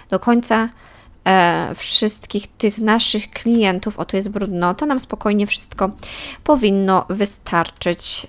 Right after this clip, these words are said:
Dobrze, tutaj pomożemy pani, jak już jest. O, pani bierze wina, zobaczcie, to dwa! No, pani się zna na rzeczy i już panią lubię. Zapraszam ponownie, następnym razem będzie rabat. <laughs>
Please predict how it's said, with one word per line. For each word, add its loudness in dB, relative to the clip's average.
Dobrze, 0
tutaj -4
pomożemy 0
pani, -2
jak -4
już -4
jest. -2
O, -2
pani 4
bierze 2
wina, 4
zobaczcie, 0
to -2
dwa! 0
No, 0
pani 2
się 2
zna 0
na 2
rzeczy 0
i -2
już 2
panią -2
lubię. -2
Zapraszam 0
ponownie, 2
następnym 0
razem 2
będzie 0
rabat. -4
<laughs> -2